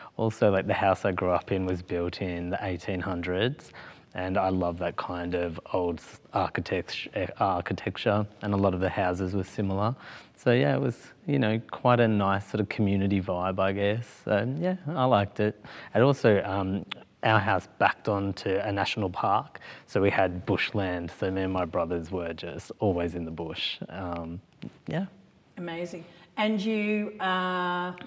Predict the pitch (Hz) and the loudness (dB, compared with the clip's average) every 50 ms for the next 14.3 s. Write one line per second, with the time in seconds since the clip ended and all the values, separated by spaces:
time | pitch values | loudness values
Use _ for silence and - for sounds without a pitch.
0 | - - - - - - _ _ _ _ _ _ - 196 190 - 190 196 196 190 | -14 -14 -14 -16 -20 -20 _ _ _ _ _ _ -6 -6 -2 0 2 2 2 0
1 | 196 196 - - - - - - - - 175 175 170 170 170 - - - - - | -2 -6 -8 -12 -14 -16 -18 -14 -6 -2 0 2 2 0 -2 -4 -10 -16 -10 -6
2 | 202 190 180 165 175 170 185 220 302 370 392 - - - - - - - - 98 | -4 -2 -2 -2 -2 -2 0 0 0 0 -2 -6 -12 -16 -14 -10 -4 0 0 2
3 | 87 92 85 73 - - - - - - - 165 165 165 165 175 214 269 339 370 | 2 2 0 0 -4 -8 -10 -10 -10 -8 -4 -2 -2 -2 0 0 0 0 0 -2
4 | 392 - - - - - - - - - - - - - - - - - - 185 | -4 -2 -2 -2 -2 -2 -4 -10 -18 -20 -20 -20 -20 -20 -20 -20 -12 -8 -4 -2
5 | 185 185 185 185 185 185 185 185 185 185 - - - - - - _ _ _ _ | -2 0 0 -2 -2 -2 -2 -4 -6 -8 -12 -16 -16 -18 -20 -20 _ _ _ _
6 | - - - - 262 240 240 233 233 233 233 240 233 233 - - - - - - | -20 -8 0 2 4 6 6 6 8 8 6 6 4 2 -4 -14 -16 -16 -14 -14
7 | - - - - - _ - - - - _ _ - - _ _ - 240 240 233 | -14 -14 -18 -20 -20 _ -20 -20 -20 -20 _ _ -20 -20 _ _ -2 0 2 2
8 | 226 233 254 277 277 285 - - 339 370 381 349 302 247 233 233 - - 277 254 | 2 2 2 2 2 0 -6 -8 -4 -2 0 0 2 2 2 2 2 4 4 4
9 | - 277 269 262 - 226 233 277 294 311 311 311 311 302 294 302 - 240 202 202 | 6 4 4 4 2 2 4 6 6 6 6 6 4 2 2 0 -2 -4 -2 0
10 | 185 180 180 175 170 175 170 165 170 170 165 - - - - - - 180 180 180 | 0 0 0 0 0 0 0 0 0 -2 -2 -6 -10 -18 -20 -12 -8 -6 -4 -2
11 | 180 180 175 180 180 - 208 196 185 - - 185 170 180 175 - 175 170 160 175 | 0 -2 -2 -2 -4 -6 -8 -8 -8 -6 -4 -2 -2 -2 -2 -4 -6 -6 -6 -6
12 | 175 170 160 160 - 180 165 - - - - 202 190 190 190 190 156 156 190 - | -6 -6 -6 -8 -8 -8 -10 -12 -12 -10 -6 -4 -4 -4 -4 -6 -8 -8 -10 -12
13 | - - - - - - 202 175 214 214 196 175 202 190 185 185 - - 208 196 | -16 -20 -20 -8 -4 -2 -2 0 0 0 -2 -2 -2 -2 -2 -2 -4 -4 -2 -2
14 | 175 170 170 170 170 170 | 0 0 0 -2 -4 -6